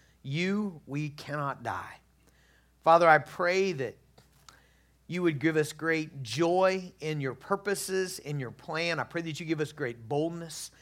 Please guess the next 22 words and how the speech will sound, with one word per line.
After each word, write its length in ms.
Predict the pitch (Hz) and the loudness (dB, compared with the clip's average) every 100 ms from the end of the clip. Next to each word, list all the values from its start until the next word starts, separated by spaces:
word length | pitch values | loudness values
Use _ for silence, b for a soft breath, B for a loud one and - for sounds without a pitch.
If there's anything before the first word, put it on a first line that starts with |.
| b b b | b b b
Father, 260 | 151 160 160 | 6 6 6
may 140 | 151 | 2
we 140 | 151 151 | 0 0
not 260 | 156 170 | 0 0
be 120 | 156 | -2
found 480 | 143 156 135 165 165 | -4 2 4 4 0
among 300 | 147 143 139 | -2 -2 -2
the 60 | 131 | -8
cowardly 680 | - 131 143 170 165 175 180 | -8 -4 -2 -2 -4 -6 -8
or 160 | 135 | -8
among 240 | 135 135 139 | -4 -4 -4
the 100 | 113 | -6
liars. 720 | 117 135 147 151 147 - - _ _ _ _ _ _ _ _ | -2 -2 -2 -6 -14 -18 -20 _ _ _ _ _ _ _ _
Father, 220 | 147 143 | 2 4
but 200 | 131 120 _ _ _ _ _ _ _ _ _ | 0 -8 _ _ _ _ _ _ _ _ _
make 260 | 135 151 156 | 0 0 0
us 180 | 151 - | -4 -4
the 140 | 139 | -10
thirsty 680 | 131 - 147 135 - 110 95 - _ _ _ | -10 -6 -6 -6 -10 -12 -16 -20 _ _ _
and 140 | 131 123 | -12 -12
the 60 | |
conquerors. 840 | - 143 120 107 95 90 - - | -10 -10 -10 -12 -16 -16 -16 -16